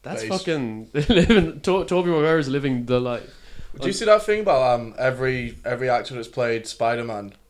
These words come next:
Speaker 2: has, um, eventually gone
Speaker 1: He's
Speaker 2: out
Speaker 1: gay.
Speaker 2: with, um, their Gwen.
Speaker 1: Oh, yeah?
Speaker 2: So Tobey Maguire went out with whoever played Gwen in the, in the first one. Andrew Garfield went out with Emma Stone for a
Speaker 1: Redheaded
Speaker 2: bit.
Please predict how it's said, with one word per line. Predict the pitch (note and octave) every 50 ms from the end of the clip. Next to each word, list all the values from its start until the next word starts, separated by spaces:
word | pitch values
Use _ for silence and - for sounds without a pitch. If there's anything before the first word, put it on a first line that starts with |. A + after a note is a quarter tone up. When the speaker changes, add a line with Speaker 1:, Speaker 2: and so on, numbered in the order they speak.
| _ _ _ -
Speaker 2:
has, | A#2 A#2 G#2+ A#2
um, | A2 A2 A2 G#2+ F#2+
eventually | G#2+ G2+ G#2+ A2 G#2+ G#2 A2+ A#2 A2+ G#2+
gone | A2+ A2+ A2
Speaker 1:
He's | G#2+ G#2+
Speaker 2:
out | A2 A2
Speaker 1:
gay. | A2 G#2 G#2+
Speaker 2:
with, | A2+ A2 G#2+ G#2+ G2+ G2+ G2+ - - - _ _ _ -
um, | A2+ G#2+ G#2 G#2 G#2 G#2 G2+ G2+ G2+ G2+ G2+ _ _ _ _ _ -
their | G2+ A2 A2 A2 G#2+
Gwen. | A2 A2+ A2+ A2 G#2+ G#2+ - _ _ _ _ _ _ _ _ _ _ _ _ _ _ _ _ _ _ _ _ _ _ - D3 -
Speaker 1:
Oh, | - G#2+ A2 G#2+ G#2
yeah? | G2+ G#2 A#2+ - -
Speaker 2:
So | - - C3 A#2+ A#2 A#2
Tobey | A#2 - C3+ B2+ B2 A#2+ A#2
Maguire | B2 A#2+ B2 B2 B2 B2+
went | B2 A#2+ A#2+
out | A2+ A2+ A2+
with | A2
whoever | A#2+ B2 A#2 A2 A2
played | G2+ - A#2 A2 G#2+ G2+
Gwen | A2 A2+ A2+ A2+
in | G#2+ G#2 G#2 G#2 G2+
the, | G#2 G#2 G#2 G#2 G#2 G2+ -
in | G2+
the | G#2 G#2
first | - A2 G#2+ G#2+ G#2+ -
one. | A2 G#2 G2 G2
Andrew | G#2+ A2+ A2+ A#2
Garfield | A2+ A#2 A2 A2+ A2+ - B2+ A#2
went | A2 A2+ A2
out | G#2+ A2 G2+
with | G#2+ A2 G#2+ G#2+
Emma | A2 A2+ A2 G#2+
Stone | - - A2 G#2+
for | G#2+
a | G2+
Speaker 1:
Redheaded | G2+ G#2 G#2 G#2+ G#2
Speaker 2:
bit. | G#2 G#2 G#2 - -